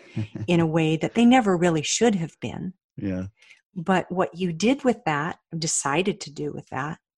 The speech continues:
Speaker 2: was to go, "You know what? In that case, I will be a unifying force."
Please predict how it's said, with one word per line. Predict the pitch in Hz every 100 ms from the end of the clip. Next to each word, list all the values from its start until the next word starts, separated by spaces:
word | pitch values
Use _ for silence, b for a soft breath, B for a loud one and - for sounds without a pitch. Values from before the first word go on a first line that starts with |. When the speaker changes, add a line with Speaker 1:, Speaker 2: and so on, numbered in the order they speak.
| _ _ _ _
Speaker 2:
was | - 170 175
to | -
go, | 180 175 175 -
"You | 202
know | 220
what? | 214 247 - _ _ -
In | 175
that | 180 240
case, | - 160 165 - - _ -
I | 156 165
will | 170
be | 170 175 165
a |
unifying | 160 170 165 - 143 151
force." | - - - -